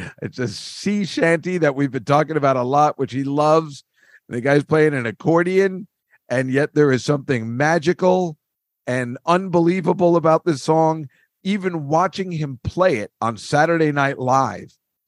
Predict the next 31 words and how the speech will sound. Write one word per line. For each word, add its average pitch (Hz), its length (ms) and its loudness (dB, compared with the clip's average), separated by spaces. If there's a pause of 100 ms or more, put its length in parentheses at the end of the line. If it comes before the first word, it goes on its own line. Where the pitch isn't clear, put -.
(200)
sitting 170 480 2
there 147 380 4 (420)
with 135 220 0
this 123 180 -2
just 147 220 -4
little 135 200 -2
four-piece 165 880 -2
band 147 320 0
he's 135 120 -4
got 151 160 2
behind 147 420 0
him, 147 160 -2
that 113 160 0
violinist 139 640 -2
girl, 151 420 2 (440)
and 120 120 -4
he's 101 120 -6
got 143 280 0
the 170 140 0
accordion 165 460 2
with 175 180 0
him, 175 240 -2 (400)
it - 160 -8 (220)
kicks - 340 -4
off - 540 -2 (560)
where 143 160 0
you're 151 180 2
like, 135 320 0 (340)
"I'm 143 120 -2
already 151 360 2
in." 117 220 -8